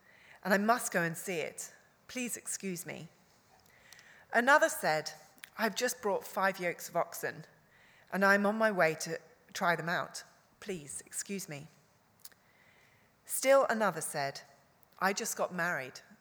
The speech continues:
so I can't come.' The servant came back and reported this to his master.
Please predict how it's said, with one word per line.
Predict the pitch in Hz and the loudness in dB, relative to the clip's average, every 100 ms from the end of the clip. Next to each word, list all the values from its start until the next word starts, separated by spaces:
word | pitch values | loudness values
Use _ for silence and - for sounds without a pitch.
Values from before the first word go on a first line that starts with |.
| - | -12
so | - 175 | -4 0
I | 180 | 0
can't | 196 160 151 | -2 -6 -12
come.' | - 139 165 175 _ _ _ _ _ _ _ _ _ _ _ _ _ _ | -12 -12 -14 -18 _ _ _ _ _ _ _ _ _ _ _ _ _ _
The | 254 | -6
servant | - 370 370 208 | 4 4 4 0
came | - 175 180 | -4 -4 0
back | 262 208 - - - _ - | 0 0 -8 -20 -20 _ -6
and | 190 | -6
reported | 202 - - 185 127 | 0 2 0 -6 -12
this | 135 - | -10 -10
to | 147 | -10
his | 143 | -10
master. | 165 214 - - - | -8 -8 -8 -8 -8